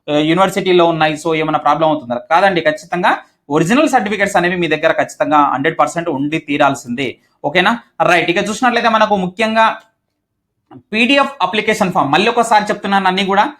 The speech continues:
వినే ప్రయత్నం అయితే చేయండి. ఇది ఎక్కడ తీసుకోవాలి సార్ అంటే గనక, మిస్ అయింది అప్లికేషన్ ఫామ్ అంటే గనక, వెబ్సైట్ యొక్క లింక్ నేను డిస్క్రిప్షన్ లో ఇస్తాను, అక్కడ నుంచి మీరు డౌన్లోడ్ చేసుకోండి. హాల్ టికెట్ ఉండాల-, ఉండాలండి. So హాల్ టికెట్ ఖచ్చితంగా మీరు క్యారీ చేయండి, ఖచ్చితంగా ఉండాలి.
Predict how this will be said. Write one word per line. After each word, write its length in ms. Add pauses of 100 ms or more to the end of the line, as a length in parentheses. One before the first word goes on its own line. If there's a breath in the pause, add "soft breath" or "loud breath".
(300 soft breath)
వినే 200
ప్రయత్నం 340
అయితే 140
చేయండి. 320
ఇది 580
ఎక్కడ 240
తీసుకోవాలి 360
సార్ 180
అంటే 140
గనక, 200
మిస్ 280
అయింది 260
అప్లికేషన్ 480
ఫామ్ 160
అంటే 160
గనక, 300 (260 loud breath)
వెబ్సైట్ 420
యొక్క 160
లింక్ 340
నేను 160
డిస్క్రిప్షన్ 500
లో 60
ఇస్తాను, 260
అక్కడ 160
నుంచి 160
మీరు 140
డౌన్లోడ్ 340
చేసుకోండి. 380 (280)
హాల్ 120
టికెట్ 220
ఉండాల-, 520
ఉండాలండి. 540 (100)
So 80
హాల్ 200
టికెట్ 280 (460 soft breath)
ఖచ్చితంగా 360
మీరు 200
క్యారీ 300
చేయండి, 340
ఖచ్చితంగా 460
ఉండాలి. 460